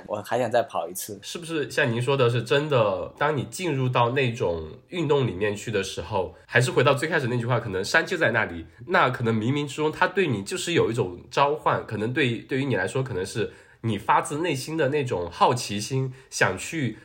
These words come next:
Speaker 2: 再次体验你会当凌绝顶一览众山小的那种宏伟壮阔，从山顶望下去。比如说您这次完攀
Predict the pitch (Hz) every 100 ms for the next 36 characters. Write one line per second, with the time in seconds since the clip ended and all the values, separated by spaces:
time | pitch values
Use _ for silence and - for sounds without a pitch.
0 | - - 170 131 - 131 - 98 98 135
1 | 104 98 92 85 - - 143 147 143 117
2 | 127 131 127 147 196 147 117 98 104 131
3 | 139 135 107 107 139 131 120 98 95 -
4 | - 123 175 - 170 123 127 135 - -
5 | - 117 123 160 170 113 139 139 127 -
6 | - 107 92 - _ 113 113 139 131 131
7 | - - 107 117 135 131 127 110 98 98
8 | 113 127 123 127